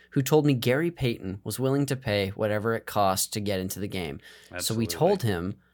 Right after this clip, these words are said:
Speaker 1: uh, what to do in terms of taking photographs. I think pictures of Gary to then, like, have an artist,
Speaker 2: Like,
Speaker 1: you know, a digital
Speaker 2: render him?
Speaker 1: artist.
Speaker 2: Yeah, yeah, yeah.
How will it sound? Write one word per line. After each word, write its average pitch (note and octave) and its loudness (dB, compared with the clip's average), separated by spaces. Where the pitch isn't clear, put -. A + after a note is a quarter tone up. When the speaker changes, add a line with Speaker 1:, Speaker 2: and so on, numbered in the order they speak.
Speaker 1:
uh, A2+ 4
what A#2 2
to A#2+ -2
do A#2 2
in A2 2
terms G2+ 0
of G2 -8
taking G2 -2
photographs. C#3 6
I A#2 -4
think C#3 0
pictures C3 0
of A#2+ -2
Gary A#2 0
to A2 -2
then, A2+ 2
like, G#2+ -2
have A#2 2
an A2+ 0
artist, G#2+ 0
Speaker 2:
Like, A2+ 4
Speaker 1:
you C#3+ 8
know, B2 8
a A2+ 4
digital B2+ 6
Speaker 2:
render G2+ 4
him? G2 0
Speaker 1:
artist. G#2+ -4
Speaker 2:
Yeah, D3+ 2
yeah, B2+ -4
yeah. C3 -6